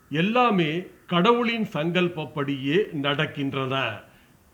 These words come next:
இதை நீங்கள் நன்கு உணர்ந்து கொண்டால்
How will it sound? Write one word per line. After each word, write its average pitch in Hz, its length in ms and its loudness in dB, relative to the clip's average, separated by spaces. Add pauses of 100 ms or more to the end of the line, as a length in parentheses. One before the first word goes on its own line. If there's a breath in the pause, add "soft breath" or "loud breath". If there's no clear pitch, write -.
இதை 180 280 4 (420)
நீங்கள் 170 480 2 (280)
நன்கு 202 420 0
உணர்ந்து 180 420 4
கொண்டால் 156 560 2